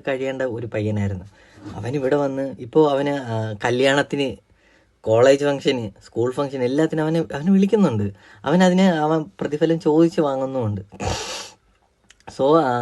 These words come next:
ഇക്കാലത്ത് മനുഷ്യന് ജീവിക്കാൻ എന്താണ് വേണ്ടത്? കാശ്. അത് ഉണ്ടാക്കാൻ നന്നായിട്ട്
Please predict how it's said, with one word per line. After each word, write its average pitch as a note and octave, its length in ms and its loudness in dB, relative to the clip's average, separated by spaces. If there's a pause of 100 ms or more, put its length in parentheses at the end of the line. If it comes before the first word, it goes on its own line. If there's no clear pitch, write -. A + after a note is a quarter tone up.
(540)
ഇക്കാലത്ത് F#3+ 720 2
മനുഷ്യന് F3 340 0
ജീവിക്കാൻ F3 380 0
എന്താണ് E3 280 0
വേണ്ടത്? D3+ 300 -6
കാശ്. B2 320 -6
അത് D3 460 -4
ഉണ്ടാക്കാൻ C#3 460 -8
നന്നായിട്ട് C3 560 -6